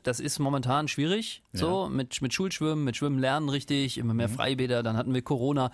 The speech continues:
Speaker 1: haben auch lange Zeit, irgendwie hat das nicht so richtig hingehauen. Und jetzt gab es zum zweiten Mal in Folge, äh, und in diesem Jahr hab ich's erst mitbekommen, die sogenannte Water Experience Academy.
Speaker 2: Die Water Experience Academy?
Speaker 1: Yes, yes,
Speaker 2: Yeah.
Speaker 1: of course,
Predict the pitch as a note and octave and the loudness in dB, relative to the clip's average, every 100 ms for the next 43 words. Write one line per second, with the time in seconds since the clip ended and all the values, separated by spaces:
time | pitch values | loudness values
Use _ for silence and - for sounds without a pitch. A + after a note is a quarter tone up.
0 | - - - C#3+ C3+ C3 B2 B2 C#3 D3+ | -6 -16 -4 0 2 2 2 2 2 0
1 | C3 - B2+ B2+ C#3+ C#3+ - C3 B2+ B2 | 0 0 2 2 0 -4 -6 0 0 0
2 | A#2+ B2 A#2 A2+ B2 A#2+ A#2+ A2+ B2 B2 | 0 0 0 0 -2 -2 -2 0 0 0
3 | A2 A#2 - - - - - C#3 D3 - | 0 -2 -6 -16 -14 -4 2 2 2 -2
4 | B2+ D#3 - D#3 F3+ F#3 D3+ - D3 G#3 | 0 0 2 0 0 0 0 2 0 2
5 | D#3 D3 A#2+ A2+ B2+ F#3 A3+ - - - | 0 0 0 0 0 0 -2 -6 -12 -6
6 | C3 G2 - - B2 A#2 - D3 D#3+ C#3 | -4 -4 -8 -6 -4 -4 -4 -4 0 0
7 | B2 A#2+ A#2 A2+ - A2+ D#3 D#3+ D#3 B2+ | 0 -2 -2 -2 -2 -4 -2 -2 0 0
8 | A#2 C#3+ C#3+ C3+ C3+ A#2+ - _ _ _ | 0 2 0 2 0 0 -4 _ _ _
9 | _ _ - - A#2+ D3 F3+ F3+ - C3 | _ _ -16 -2 2 4 4 0 0 -2
10 | - G#3 G3+ A#2+ A2+ A#2+ - A2+ G#2 F#2+ | 0 2 2 0 -2 -4 0 0 0 -4
11 | G2+ - - F#2+ G#2 G2 E2 A2+ D3 - | -6 -14 -8 0 0 0 0 0 0 0
12 | F3 G2 - - F#3+ - G#2+ F#2+ - G2+ | 0 -2 -4 -4 -2 0 0 0 -2 -4
13 | - D3+ C#3 G2+ G#2 F3 D#3+ D#3+ A2 - | 0 0 2 0 -2 -2 -2 -2 -4 -6
14 | - D#3 F3+ C3 C#3+ - G3 C#3 | -2 0 0 0 -2 0 -2 0